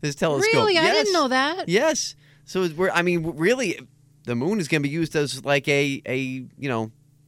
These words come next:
Speaker 1: a base, really, for this, for this telescope to see, so we can see further out.
Speaker 2: Yeah, thank God we have the moon. We, life wouldn't exist on the Earth without the moon. But
Speaker 1: That's true.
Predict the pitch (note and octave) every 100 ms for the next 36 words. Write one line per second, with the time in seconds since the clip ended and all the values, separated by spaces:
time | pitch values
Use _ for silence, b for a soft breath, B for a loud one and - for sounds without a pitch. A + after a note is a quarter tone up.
0 | _ _ - B2 D3+ A#3+ - C#3+ G3 G#3
1 | D3+ D#3 C#3+ C#3+ - - - C3 B2 -
2 | C#3 D3+ F3 - C3 C3+ B2+ C3 B2 C3
3 | C3+ B2+ D#3 C#3+ - C3+ C#3+ C#3+ C#3+ F#3+
4 | C#3 - - b b G#3+ - B3+ A#3+ A#3+
5 | G#3+ G3+ G#3 F3+ F3 G3 A#3+ F3+ - -
6 | G#3 A#3+ F3 G#3 C4+ - G3+ F#3 D#3+ G#3
7 | - E3+ D#3+ C#3 F#3 - D#3 D#3 D#3 E3
8 | F#3 D3+ D3+ - -